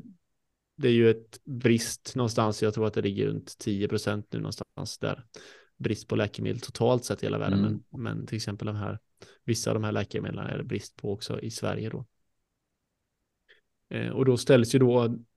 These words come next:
Speaker 1: diabetesläkemedlen, eh, mot, mot, eller diabetespatienterna mot fetmapatienterna. Och då ska man ju då diskutera fram vilken grupp som är viktigast i diabetes.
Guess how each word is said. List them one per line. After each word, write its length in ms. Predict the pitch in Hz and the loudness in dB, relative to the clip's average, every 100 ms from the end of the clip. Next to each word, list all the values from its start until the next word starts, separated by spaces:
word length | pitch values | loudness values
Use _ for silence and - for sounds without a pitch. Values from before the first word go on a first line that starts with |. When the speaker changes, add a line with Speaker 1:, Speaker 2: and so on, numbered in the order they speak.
| _ 180 147 _ - | _ -18 -18 _ 4
Speaker 1:
diabetesläkemedlen, 2000 | 127 123 117 117 110 - - - _ _ _ _ _ - 117 110 113 110 107 110 117 117 117 _ _ _ _ - | 6 8 6 4 2 0 -6 -10 _ _ _ _ _ -6 -4 -2 -2 0 0 0 -2 -4 -14 _ _ _ _ -14
eh, 320 | 160 143 131 | -10 -8 -4
mot, 540 | 120 117 113 113 - _ _ _ | 2 2 2 -4 -14 _ _ _
mot, 280 | 131 120 117 | 0 2 4
eller 120 | 117 | 2
diabetespatienterna 1160 | 117 123 117 113 110 117 117 110 104 113 113 117 _ 117 - _ _ | 4 6 6 4 2 0 2 2 2 0 0 -2 _ -16 -16 _ _
mot 420 | - 123 120 120 - | 2 4 4 2 -2
fetmapatienterna. 1400 | 131 - - 113 113 _ _ - 117 117 110 - 135 - _ _ 117 - _ _ _ | -2 -2 -2 0 -2 _ _ -4 2 2 2 -2 -6 -6 _ _ -20 -20 _ _ _
Och 100 | - | -4
då 80 | 120 | -2
ska 140 | 110 117 | -2 -2
man 60 | |
ju 40 | 113 | 0
då 80 | |
diskutera 480 | 107 104 117 117 107 | 0 -2 0 2 2
fram 340 | - 104 101 104 _ _ _ _ - | 2 0 0 -8 _ _ _ _ -2
vilken 540 | 127 113 110 120 113 | 2 2 2 -2 2
grupp 220 | 117 113 | 4 4
som 140 | - 117 | 2 2
är 60 | |
viktigast 500 | 113 117 - 120 117 | 2 0 0 0 2
i 40 | 120 | 2
diabetes. 760 | 117 117 117 117 107 - | 4 4 2 0 -2 -2